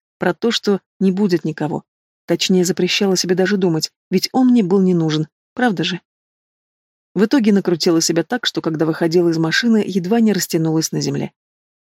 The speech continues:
Вовремя ухватилась за дверцу машины. Охранник вышел и, забрав мою сумку, проводил меня до самых дверей, у которых стоял Олег. Он одарил меня таким взглядом, что я невольно смутилась.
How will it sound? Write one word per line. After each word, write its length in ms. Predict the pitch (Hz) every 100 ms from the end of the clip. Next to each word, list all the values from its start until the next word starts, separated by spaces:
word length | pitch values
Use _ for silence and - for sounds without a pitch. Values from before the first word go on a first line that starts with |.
| _
Вовремя 380 | 170 202 190 185
ухватилась 460 | 170 185 175 202 175
за 100 | 180
дверцу 360 | 170 180 -
машины. 440 | 180 175 - 156 156 _ _ _ _ -
Охранник 460 | 165 202 185 180
вышел 300 | 202 208 180 -
и, 60 |
забрав 400 | 180 180 180 170
мою 140 | 175 170
сумку, 320 | - 240 175
проводил 420 | 175 165 165 180
меня 200 | 175 165
до 100 | 160
самых 300 | - 170 170
дверей, 340 | 165 165 156 _ _
у 100 | 175
которых 420 | - 175 208 208
стоял 300 | - 180 165
Олег. 340 | 160 156 - - _ _ _ _
Он 160 | 190 190
одарил 320 | 180 202 185
меня 220 | 170 170
таким 320 | - 202 311
взглядом, 400 | 196 175 180 165
что 280 | - - 202 - _ _ _ -
я 160 | 185
невольно 260 | 185 180 180
смутилась. 600 | - 175 - 151 165